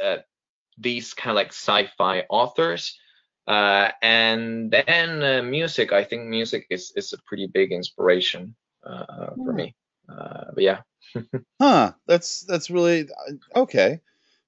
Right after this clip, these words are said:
Speaker 2: <clears throat> Um, I can, I can definitely, I can definitely see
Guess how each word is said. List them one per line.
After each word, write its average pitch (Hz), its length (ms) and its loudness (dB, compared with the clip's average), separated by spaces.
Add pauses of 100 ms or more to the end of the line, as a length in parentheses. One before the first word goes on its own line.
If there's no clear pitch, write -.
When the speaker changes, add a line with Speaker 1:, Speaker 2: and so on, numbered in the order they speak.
(140)
Speaker 2:
<clears throat> - 720 0
Um, 117 640 4 (240)
I 147 180 4
can, 147 400 0
I 131 100 2
can 139 180 0
definitely, 131 840 4 (1400)
I 123 100 6
can 127 260 -2
definitely 117 600 2
see 87 600 -4